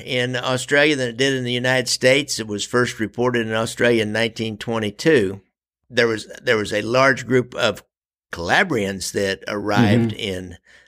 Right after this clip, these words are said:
Speaker 1: Australia in nineteen twenty-two, because if you're in the Drangheta, you're probably from the, the Calabrian region.
Speaker 2: The very southern tip, sort of the toe of the boot.
Speaker 1: Right, all the way down it. You know, that whole southern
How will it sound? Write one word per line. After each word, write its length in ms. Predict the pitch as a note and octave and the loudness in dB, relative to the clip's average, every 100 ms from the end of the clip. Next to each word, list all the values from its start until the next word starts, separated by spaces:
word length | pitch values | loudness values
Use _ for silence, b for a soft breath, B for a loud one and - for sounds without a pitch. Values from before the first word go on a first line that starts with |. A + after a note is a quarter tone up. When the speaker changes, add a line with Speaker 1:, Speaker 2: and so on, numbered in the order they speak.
| b _ _ _ - | b _ _ _ -6
Speaker 1:
Australia 500 | A2 - A2+ A2 G#2+ | -6 0 2 2 2
in 80 | G#2 | -2
nineteen 460 | A2 G#2+ G2+ G2+ | -4 -4 -6 -6
twenty-two, 500 | G2+ G2+ G2+ G2+ A#2+ | -6 -4 -4 -2 -2
because 680 | B2 G#2+ A#2+ A2 A2 G#2 E2+ | -2 -4 0 0 0 -2 -6
if 260 | F2 A2 C3 | -8 -8 0
you're 160 | E3 | 2
in 120 | D#3 | 2
the 300 | A#2+ A2 G#2 G#2 | 0 -2 -4 -8
Drangheta, 680 | G#2 G#2 G#2+ D#3+ F3 A#2 G#2+ b b b _ | -6 -4 0 2 2 0 -4 b b b _
you're 140 | A2+ | -8
probably 400 | A#2+ D3+ D3 C3 | -2 0 2 0
from 420 | A#2 A#2 G#2+ G#2 | -2 -2 -2 -2
the, 380 | G#2 G#2 G2+ F#2 D2+ | -4 -4 -4 -6 -4
the 160 | B2 | -2
Calabrian 720 | A2+ G#2+ B2 E3 C#3+ A#2 G#2 A2 | -4 0 2 2 0 -4 -6 -2
region. 400 | F3+ D3 G#2 F2 | -2 -2 -8 -4
Speaker 2:
The 100 | C3 | 2
very 320 | D3 D3+ C#3+ | 6 8 6
southern 520 | C3+ E3+ D#3+ D3+ C3 | 6 6 6 6 4
tip, 240 | D#3+ D3 | 4 4
sort 200 | - D3+ | 4 4
of 60 | D3 | 4
the 100 | A#2+ | 0
toe 380 | - - E3 D3+ | -2 2 6 6
of 80 | A#2+ | 4
the 100 | A#2 | 2
boot. 460 | G#2 C#3+ A2 F#2+ | 2 2 2 -2
Speaker 1:
Right, 220 | G#2 G#2+ | -4 -4
all 160 | G#2 G#2+ | -4 -6
the 60 | G#2+ | -4
way 140 | A2 | -4
down 280 | G#2+ A2 A2 | -2 -2 -4
it. 140 | A#2 | -6
You 100 | D3+ | -2
know, 60 | D3+ | 0
that 160 | E3+ | 0
whole 220 | C#3+ F3 F3 | 0 -2 -2
southern 640 | - E3+ E3 C3+ A#2+ G#2 | 2 2 4 2 0 -8